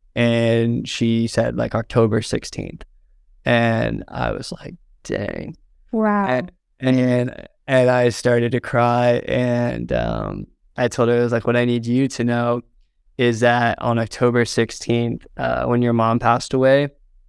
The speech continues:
Speaker 1: my life was perfect." And I felt with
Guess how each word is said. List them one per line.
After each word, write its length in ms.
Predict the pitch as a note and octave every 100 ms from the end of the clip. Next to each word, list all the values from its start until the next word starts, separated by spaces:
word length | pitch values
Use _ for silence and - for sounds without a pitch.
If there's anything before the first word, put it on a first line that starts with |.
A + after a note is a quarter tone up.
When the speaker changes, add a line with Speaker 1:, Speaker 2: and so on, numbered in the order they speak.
| _ _ _ _ -
Speaker 1:
my 260 | B2+ B2+
life 240 | A#2+ A#2 -
was 100 | -
perfect." 540 | - - - - - _ _ _ _ _
And 520 | C3+ A#2+ A#2+ A#2+ A#2+ -
I 180 | A#2+ A#2+
felt 420 | - B2 A#2+ -
with 320 | B2 A#2+